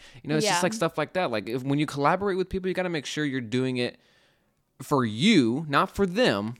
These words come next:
Speaker 2: Mm-hmm.
Speaker 1: for you, and you're getting what you want out of that. And
Speaker 2: Right.
Speaker 1: you gotta make sure they're getting what they want, what they want, because that's what a collaboration is. I guess people don't understand what that word is. And
Speaker 2: Right. And I think people come up to me and they're like, "Let's collaborate."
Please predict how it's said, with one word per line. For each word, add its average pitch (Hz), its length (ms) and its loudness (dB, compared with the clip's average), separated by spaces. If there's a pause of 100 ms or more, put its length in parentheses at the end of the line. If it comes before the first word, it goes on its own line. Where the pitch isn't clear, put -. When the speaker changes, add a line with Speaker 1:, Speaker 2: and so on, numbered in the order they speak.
(140)
Speaker 2:
Mm-hmm. 196 340 -10
Speaker 1:
for 170 140 2
you, 143 420 0
and 131 140 -2
you're 147 100 -2
getting 147 240 -2
what 127 200 -2
you 131 220 0
want 123 400 -2
out 107 120 -4
of 98 100 -8
that. 92 300 -6
And 135 140 0
Speaker 2:
Right. 190 200 4
Speaker 1:
you 202 80 6
gotta 214 100 2
make 202 140 0
sure 202 120 0
they're 180 120 2
getting 175 240 0
what 175 140 -4
they 180 140 -2
want, 117 320 -4
what 123 300 0
they 160 180 4
want, 110 280 0
because 117 360 -4 (420)
that's 139 160 -6
what 165 80 -2
a 147 40 -4
collaboration 120 640 -4
is. 113 160 -2
I 95 100 -2
guess 131 180 -2
people 127 180 -4
don't 127 160 -4
understand 110 580 -6 (220)
what 107 220 -6
that 95 180 -4
word 104 220 -4
is. 107 200 -4
And 101 140 -8
Speaker 2:
Right. 180 240 0
And 214 80 -2
I 247 60 -4
think 370 220 -8
people 339 280 -2
come 220 180 -6
up 190 160 -4
to - 120 -8
me 208 100 -6
and 180 120 -8
they're 170 140 -6
like, 165 380 -6 (500)
"Let's 196 300 -6
collaborate." 165 1040 -8